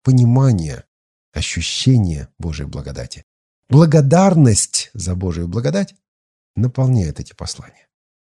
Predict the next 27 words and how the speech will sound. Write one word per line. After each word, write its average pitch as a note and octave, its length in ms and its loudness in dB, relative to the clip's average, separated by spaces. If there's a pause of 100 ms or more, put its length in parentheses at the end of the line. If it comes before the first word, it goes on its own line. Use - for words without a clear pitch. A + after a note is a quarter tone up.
(720)
Без C3+ 420 0
Божьей G2 320 0
благодати G2 600 -4 (640)
наша F#2 220 -4
жизнь F#2+ 240 -2
была E2 180 -6
бы D#2 80 -10
бессмысленной. D#2+ 960 -6 (840)
Благодать C#3+ 680 2
вам, D#2+ 400 -6 (680)
дорогие F#2+ 300 -4
братья G2+ 320 -4
и D#2+ 40 -6
сёстры, G2+ 540 -6 (800)
и E3+ 100 -2
также G3+ 500 0
благодать B2 520 2
тем, A3+ 280 -4
кто - 160 -10
ещё E3+ 260 -6
не D#3 120 -2
знает C3+ 440 0
Христа, - 540 -10 (720)
для A2 100 -2
того, D#3+ 140 2
чтобы D3 240 -2
покаяться, - 640 -6